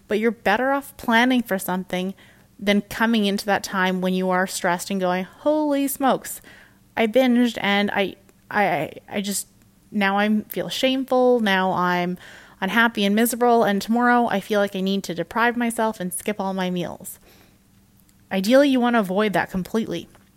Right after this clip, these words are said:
So planning ahead is key. What can you do the next time something happens? And this is where I, I tell people sometimes,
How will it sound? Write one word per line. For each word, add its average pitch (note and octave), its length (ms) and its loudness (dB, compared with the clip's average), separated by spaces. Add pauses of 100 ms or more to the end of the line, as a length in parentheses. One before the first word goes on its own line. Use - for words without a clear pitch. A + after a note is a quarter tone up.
(640)
So - 180 -2
planning A#3 400 -2
ahead A3 220 2
is G#3 180 0
key. G3+ 280 -6 (400)
What G#3 500 -2
can C4+ 220 -2
you C#4+ 160 -2
do A#3+ 440 0 (640)
the G3+ 160 0
next G3+ 380 0
time G3+ 260 -2
something F#3 380 -4
happens? - 560 -6 (440)
And G3+ 140 0
this G#3 140 -2
is A#3+ 100 -2
where A3+ 180 4
I, G#3+ 180 4 (120)
I F#3+ 60 -4
tell G3 220 -2
people G3 340 -6
sometimes, F#3 460 -4